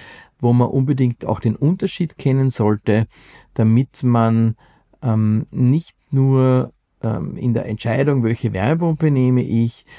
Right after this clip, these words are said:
sondern an, auch im Be-, Betrieb selbst feststellen kann, arbeitet meine Wärmepumpe noch effizient oder muss ich da etwas tun? Wenn man so Wärmepumpen, ähm,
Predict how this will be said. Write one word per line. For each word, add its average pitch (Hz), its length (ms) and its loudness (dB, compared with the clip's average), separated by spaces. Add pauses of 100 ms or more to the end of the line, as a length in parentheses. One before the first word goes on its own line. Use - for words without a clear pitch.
(320)
sondern 110 440 0
an, 107 300 0
auch - 340 -6
im 104 320 -2
Be-, - 320 -10
Betrieb 113 520 0 (360)
selbst - 420 -4
feststellen 113 440 -2
kann, 107 360 0 (260)
arbeitet 156 500 -4
meine 127 240 2
Wärmepumpe 107 760 0 (380)
noch 110 160 0
effizient 98 880 -4
oder 98 380 -2 (880)
muss 113 220 2
ich 101 100 -2
da 90 200 -2 (460)
etwas - 760 -8 (320)
tun? 95 380 -8 (520)
Wenn 127 120 0
man 160 100 2
so 160 120 -2
Wärmepumpen, 135 760 0 (480)
ähm, 110 560 0